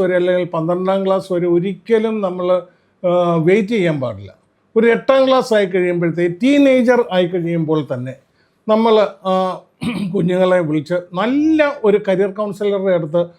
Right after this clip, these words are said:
നിശ്ചയമായിട്ടും കൊണ്ടുപോയിരിക്കണം. എന്നാന്ന് വെച്ചാൽ എത്ര വലിയ പ്രഗത്ഭരായ മാതാപിതാക്കൾ അവരെന്തെല്ലാം ജോലി മേഖലകൾ വർക്ക് ചെയ്യുന്നുണ്ടെങ്കിലും ഒരു കരിയർ കൗൺസിലറുടെ അടുത്തോട്ട് ചെന്ന് കഴിയുമ്പോൾ ഇന്ന് നിലവിലുള്ള ഏറ്റവും നല്ല കോഴ്സുകളെ പറ്റി അറിയാൻ പറ്റുന്നത്.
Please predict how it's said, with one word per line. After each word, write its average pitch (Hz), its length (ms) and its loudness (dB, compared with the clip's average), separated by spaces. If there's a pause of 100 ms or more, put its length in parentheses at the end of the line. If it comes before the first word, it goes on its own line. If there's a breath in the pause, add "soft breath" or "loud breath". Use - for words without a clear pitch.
(240 soft breath)
നിശ്ചയമായിട്ടും 214 840 0
കൊണ്ടുപോയിരിക്കണം. 131 500 -4 (120)
എന്നാന്ന് 233 220 -4
വെച്ചാൽ 240 200 2 (220)
എത്ര 170 260 0 (120)
വലിയ 226 380 2
പ്രഗത്ഭരായ 208 600 0 (120)
മാതാപിതാക്കൾ 180 680 -2
അവരെന്തെല്ലാം 190 600 -2 (440 loud breath)
ജോലി 190 340 6
മേഖലകൾ 202 380 2 (160)
വർക്ക് 156 200 -2
ചെയ്യുന്നുണ്ടെങ്കിലും 151 600 -4 (280 soft breath)
ഒരു 247 100 4 (120)
കരിയർ 226 260 4 (100)
കൗൺസിലറുടെ 226 520 0
അടുത്തോട്ട് 175 300 -4
ചെന്ന് 170 160 -2
കഴിയുമ്പോൾ 165 280 -2 (100)
ഇന്ന് 226 200 0 (100)
നിലവിലുള്ള 170 460 0 (120)
ഏറ്റവും 170 280 -4 (100)
നല്ല 165 320 -2 (1120 soft breath)
കോഴ്സുകളെ 190 580 4
പറ്റി 165 220 0
അറിയാൻ 127 280 -4
പറ്റുന്നത്. 117 340 -16